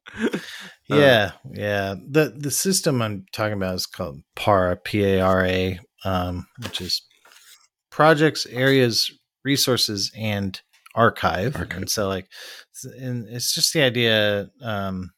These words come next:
Speaker 2: that you can, like, split your life up into these, like, four buckets, basically, or,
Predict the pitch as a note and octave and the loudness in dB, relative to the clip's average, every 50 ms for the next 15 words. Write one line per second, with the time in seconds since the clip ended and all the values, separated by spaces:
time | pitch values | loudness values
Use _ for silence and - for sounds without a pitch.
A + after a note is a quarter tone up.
0 | _ _ _ _ _ _ _ _ _ - C3+ A2 A#2 G#2+ G2+ G#2+ G#2+ F#2+ - G#2 | _ _ _ _ _ _ _ _ _ -10 -4 -2 0 0 0 -2 -4 -4 -2 -2
1 | F#2+ F#2 F2+ E2 - - - - - - A2+ G#2 F2+ G2 G2+ G2 F#2+ F#2+ F#2+ F#2 | -2 0 -2 -2 0 0 0 0 0 0 0 2 2 2 2 4 4 4 4 4
2 | - - G#2 F#2+ - - F#2+ F#2 F#2 F2 F2+ F2 E2+ - F#2 E2+ - - - - | 2 0 -2 -2 0 -2 -2 -2 -4 -4 -4 -6 -6 -6 -6 -8 -8 -10 -8 -6
3 | G#2 F#2+ F#2 F2+ E2+ - - F#2 F#2 - - D#3+ D#3+ - - - E3+ F3 E3 - | -4 -2 -2 -2 -4 -4 -2 -2 0 2 2 2 2 2 2 2 2 2 2 0
4 | - - F#3+ F#3 E3+ C3 F#2+ F#2 - | 0 2 2 4 6 6 4 4 0